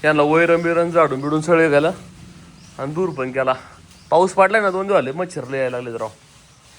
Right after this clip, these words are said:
दूर करला तसा. हेच गावात टाकत असतो आम्ही, प्लास्टिक जाळून नंतर गावात टाकायची.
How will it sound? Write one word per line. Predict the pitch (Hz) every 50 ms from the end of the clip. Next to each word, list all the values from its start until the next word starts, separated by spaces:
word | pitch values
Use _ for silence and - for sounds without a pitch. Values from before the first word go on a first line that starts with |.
| - - - 131 127 139
दूर | 151 135 117
करला | - 113 113 117 117 113 -
तसा. | 127 127 - 113 113 - - - - - - _ _ _ _ _ _ - _ _ _ _ _ - _ _ -
हेच | 147 143 139
गावात | 139 143 143 147
टाकत | 147 160 147 143
असतो | 135 131 131 - 131
आम्ही, | 123 120 120 107 - - - -
प्लास्टिक | - 139 139 139 - 135 120
जाळून | 113 117 117 117 120 123
नंतर | 127 127 127 123
गावात | 127 127 131 131 127 120
टाकायची. | 127 127 127 117 113 117 107 98